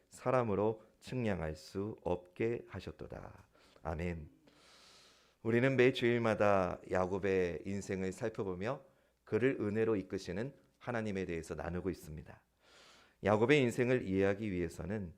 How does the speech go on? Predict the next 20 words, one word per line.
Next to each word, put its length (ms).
지금 300
그가 500
그 260
긴 260
인생의 540
여정에서 760
어느 320
시점에 480
서 220
있는지를 680
살펴볼 520
필요가 320
있습니다. 480
그가 260
외삼촌의 600
집 520
바단 360
아람으로 720
가는 300
때는 380